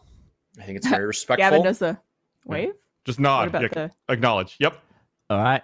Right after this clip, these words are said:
Speaker 3: Yep. Hello. Nice to meet you.
Speaker 4: That's fine. You don't need to
Speaker 1: I
Speaker 4: touch someone.
Speaker 2: I'm,
Speaker 3: Yeah.
Speaker 2: I'm cool with that.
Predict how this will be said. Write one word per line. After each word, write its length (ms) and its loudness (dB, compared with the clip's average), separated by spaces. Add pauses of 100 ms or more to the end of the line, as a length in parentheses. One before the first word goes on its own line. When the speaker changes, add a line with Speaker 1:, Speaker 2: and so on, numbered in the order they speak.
(580)
Speaker 3:
Yep. 300 -6
Hello. 360 0 (640)
Nice 200 -4
to 100 -8
meet 120 -2
you. 140 -4 (1300)
Speaker 4:
That's 200 -2
fine. 300 -6 (500)
You 80 -6
don't 60 -2
need 100 -6
to 80 0
Speaker 1:
I 60 4
Speaker 4:
touch 140 -2
someone. 320 -6 (180)
Speaker 2:
I'm, 100 -8
Speaker 3:
Yeah. 140 -2
Speaker 2:
I'm 80 -4
cool 160 -4
with 100 -4
that. 200 -6